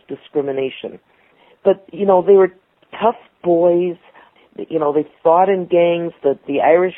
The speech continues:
gang against the Italian gang was real back then. And they just grew up scrapping boys and with the strange sense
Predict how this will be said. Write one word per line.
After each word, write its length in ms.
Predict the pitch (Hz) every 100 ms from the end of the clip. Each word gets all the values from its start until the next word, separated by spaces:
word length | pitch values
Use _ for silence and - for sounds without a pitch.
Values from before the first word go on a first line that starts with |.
| -
gang 320 | 180 170 170
against 340 | 139 - 165 - _ -
the 160 | 131 113
Italian 640 | 139 - 165 165 170 165 - -
gang 300 | 170 160 160
was 120 | 139 -
real 600 | 113 139 165 165 165 160 _ - _ -
back 180 | 151 156 -
then. 280 | 156 156 156 _ - -
And 160 | 185 185
they 80 | 185
just 240 | 220 226 _ _
grew 360 | - 208 208 202 160
up 260 | 156 - _ _ _ - -
scrapping 880 | - 170 175 180 - 180 180 175 175 _ _ _ _
boys 460 | 160 156 123 101 - - -
and 300 | 151 147 147 _ _ _ _ _ _ _
with 180 | 147 175 -
the 80 | 160 - -
strange 540 | - 165 180 180 180 180 - - -
sense 180 | 156